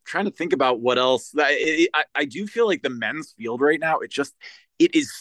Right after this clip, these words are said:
so competitive. It's like you have semifinals with twelve guys that all have been on the podium. And it just, it's like the,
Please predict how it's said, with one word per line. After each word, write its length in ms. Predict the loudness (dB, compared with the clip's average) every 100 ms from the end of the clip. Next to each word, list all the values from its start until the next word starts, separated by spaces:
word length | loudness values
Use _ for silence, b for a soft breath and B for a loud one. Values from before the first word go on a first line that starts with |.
| -6 2
so 240 | 4 4
competitive. 680 | 2 -4 -2 -2 0 -4 -4
It's 180 | -6 -4
like 200 | -4 -4
you 140 | -8
have 200 | -4 -4
semifinals 880 | -4 -4 -2 -2 -2 -2 -2 -4 -6 -10
with 300 | -2 -2 -2 -8 _ _ _ -14 -2
twelve 420 | 2 2 0 -2
guys 400 | 0 2 0 -2
that 160 | -6 -6
all 260 | -6 -4 -4
have 220 | -6 -4
been 220 | -2 0
on 220 | -2 -4
the 80 | -6
podium. 640 | -6 0 2 2 2 0 -4
And 140 | -8
it 140 | -8 -8
just, 220 | -8 -4
it's 240 | -2 -4 -2
like 320 | -2 -2 -6 B B B B _ _ _
the, 260 | -2 0